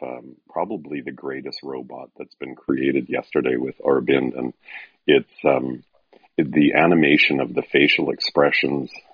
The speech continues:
uh, the A I that's built into this now, it's, it's getting so incredible. And my thoughts are that everything, all appearances, uh,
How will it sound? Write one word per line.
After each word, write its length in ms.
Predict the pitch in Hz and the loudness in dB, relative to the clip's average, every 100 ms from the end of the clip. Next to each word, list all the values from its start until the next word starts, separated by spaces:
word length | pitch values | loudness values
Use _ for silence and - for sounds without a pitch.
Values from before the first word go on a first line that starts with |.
| - | -8
uh, 220 | 67 64 62 | -4 -4 -4
the 140 | 69 76 | -4 2
A 240 | 73 69 | 4 4
I 180 | 67 65 | 2 -2
that's 220 | - - | -6 -6
built 360 | 67 69 69 73 | 2 2 2 0
into 260 | 73 76 | -2 -2
this 200 | 71 73 - | -2 -2 -2
now, 280 | 87 82 | 0 0
it's, 260 | 64 - - - | -2 -10 -8 -6
it's 180 | - | -4
getting 320 | - 71 67 - | 0 0 0 -4
so 240 | - 67 | 0 0
incredible. 600 | 64 - 76 76 65 64 - - - | 0 2 4 4 4 -2 -6 -14 -8
And 140 | 73 71 | -2 0
my 160 | 65 64 | 0 2
thoughts 320 | 87 117 - 65 | 4 4 2 -2
are 160 | 65 | -4
that 220 | 127 - - _ _ _ _ _ _ _ - - | -6 -8 -10 _ _ _ _ _ _ _ -18 0
everything, 600 | 110 120 90 76 71 64 - | 2 6 6 4 -2 -4 4
all 260 | 101 135 | 6 8
appearances, 680 | - 80 67 65 - 69 71 - - _ - | 6 2 -2 -2 -6 -6 -8 -14 -20 _ -8
uh, 360 | 65 64 62 | -6 -6 -8